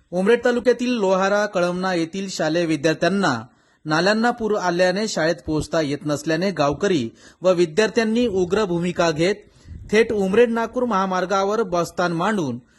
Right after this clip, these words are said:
काही काळासाठी मार्गच बंद केल्याने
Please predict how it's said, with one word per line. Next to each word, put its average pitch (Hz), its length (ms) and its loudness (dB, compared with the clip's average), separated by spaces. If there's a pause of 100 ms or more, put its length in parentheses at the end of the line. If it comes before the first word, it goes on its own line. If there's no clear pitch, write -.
(160)
काही 196 220 2
काळासाठी 196 600 0
मार्गच 190 420 -2
बंद 175 240 -2
केल्याने 165 680 0